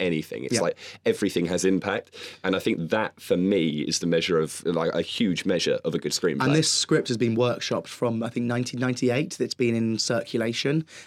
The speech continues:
Speaker 2: and it's been constantly built on by different writers and et cetera, and to create what is actually a fantastic script. So,
Speaker 1: Yeah.
Speaker 2: uh, yeah,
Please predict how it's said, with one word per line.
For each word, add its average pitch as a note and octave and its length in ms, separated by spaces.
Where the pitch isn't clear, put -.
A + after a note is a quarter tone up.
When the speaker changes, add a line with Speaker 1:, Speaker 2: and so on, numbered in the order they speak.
Speaker 2:
and B2+ 80
it's A#2+ 80
been B2 160
constantly B2 400
built A#2 320
on A2 100
by G#2 80
different G#2 300
writers G#2 280
and G#2 80
et - 80
cetera, - 320
and G2+ 120
to G#2+ 100
create - 400
what A2+ 220
is A2+ 80
actually G#2 520
a G2+ 60
fantastic - 760
script. - 380
So, B2+ 240
Speaker 1:
Yeah. D#2 260
Speaker 2:
uh, E3+ 100
yeah, F#3 240